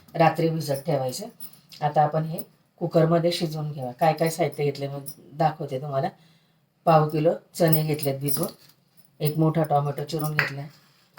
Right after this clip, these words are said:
काकडी चिरून घेतली एक, कांदा घेतलाय असा बघा, मोठा मोठा चिरून असं एक, आणि त्यामध्ये सुके मसाल्यामध्ये बघा, हिंग घेतली आहे, मीठ घेतलंय,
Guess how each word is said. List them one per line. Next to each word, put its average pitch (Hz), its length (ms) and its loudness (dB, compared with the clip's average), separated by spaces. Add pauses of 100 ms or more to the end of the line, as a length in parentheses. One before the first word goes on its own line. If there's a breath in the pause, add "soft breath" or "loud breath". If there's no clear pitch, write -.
(520)
काकडी 156 300 2
चिरून 156 400 2
घेतली 135 320 0
एक, 135 160 -2 (1120)
कांदा 160 300 4
घेतलाय 139 360 2
असा 135 180 -2
बघा, 135 160 -10 (140)
मोठा 143 280 -8
मोठा 135 240 -12
चिरून 127 320 -14
असं 135 220 -16 (1080)
एक, 151 240 0 (1500)
आणि 151 300 2
त्यामध्ये 156 420 0
सुके 160 300 -4
मसाल्यामध्ये 143 600 -6
बघा, 143 180 -10
हिंग 160 400 2
घेतली 139 340 -2
आहे, 151 80 -4 (600 soft breath)
मीठ 160 220 4
घेतलंय, 139 480 2